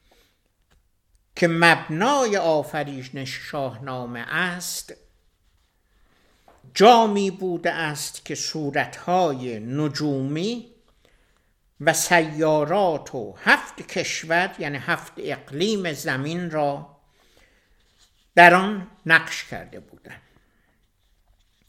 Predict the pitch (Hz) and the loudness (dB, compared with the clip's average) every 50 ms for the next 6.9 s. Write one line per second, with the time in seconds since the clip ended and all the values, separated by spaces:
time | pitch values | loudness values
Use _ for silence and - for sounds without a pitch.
0 | _ - _ _ - _ _ _ _ _ - 147 151 147 170 160 156 147 143 143 | _ -20 _ _ -20 _ _ _ _ _ 0 0 4 6 6 6 8 6 6 4
1 | 165 170 190 196 190 196 196 185 175 160 151 147 139 127 131 147 165 180 185 190 | 4 2 2 2 0 0 -2 -2 -4 -4 -4 -4 -4 -4 -6 -6 -6 -6 -6 -6
2 | 180 175 175 175 170 165 165 - - _ _ _ _ _ _ - 131 131 131 151 | -6 -6 -8 -8 -8 -10 -12 -16 -20 _ _ _ _ _ _ -10 -6 -2 4 6
3 | 156 156 151 147 143 135 127 120 110 - - - - - - 139 139 139 135 123 | 8 8 10 8 8 6 2 0 -4 -8 -10 -12 -12 -12 -10 -6 -6 -4 -4 -2
4 | 131 165 185 156 107 - - - _ _ _ - - 120 104 - 107 - - - | -2 0 -2 -2 -4 -6 -12 -20 _ _ _ -14 -12 -12 -12 -12 -14 -14 -14 -16
5 | 90 - - - - - - 120 117 - 156 156 160 156 143 139 143 143 139 131 | -16 -14 -12 -12 -12 -12 -14 -14 -6 -2 0 0 0 0 -2 -4 -2 -2 0 0
6 | 127 127 131 156 160 160 160 160 156 147 135 - 151 143 147 135 123 113 | -2 0 2 2 4 2 2 0 -4 -8 -8 -8 -8 -4 -4 -4 -4 -4